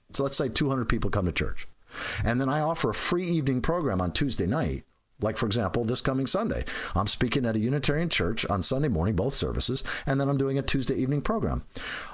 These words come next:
We'll, we'll have fifty people. We'll have fifty to eighty people show up for the evening program, and I'll sell a thousand dollars worth of books and D V Ds.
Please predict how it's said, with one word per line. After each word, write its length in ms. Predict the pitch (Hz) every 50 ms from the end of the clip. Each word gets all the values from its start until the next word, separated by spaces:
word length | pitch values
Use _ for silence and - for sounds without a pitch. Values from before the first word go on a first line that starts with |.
| - -
We'll, 300 | 135 147 240 330 311 -
we'll 220 | - 175 254 381 -
have 180 | 330 220 170
fifty 320 | - - 226 - - 190 156
people. 340 | - 233 285 - - 120
We'll 100 | 135 190
have 160 | 277 294 170 -
fifty 320 | - - 185 - - 180
to 180 | 175 - - 143
eighty 200 | 160 175 180 175
people 320 | - 226 302 - 151 113
show 280 | - - 147 131 120 123
up 100 | - -
for 100 | 135 120
the 80 | 117
evening 320 | 98 131 131 123 135 139 135
program, 440 | - 208 285 185 - - - - - - - - - - - -
and 160 | 123 135 123
I'll 220 | 101 147 214 254
sell 240 | - - 120 110 131
a 40 | -
thousand 420 | - - 90 90 107 117 113 113
dollars 320 | 117 131 170 - 139 110 123
worth 120 | 117 110
of 80 | 113 107
books 200 | 127 127 - -
and 100 | 127 113
D 120 | 123 123
V 120 | 120 135
Ds. 460 | 139 180 208 180 131 127 135 - -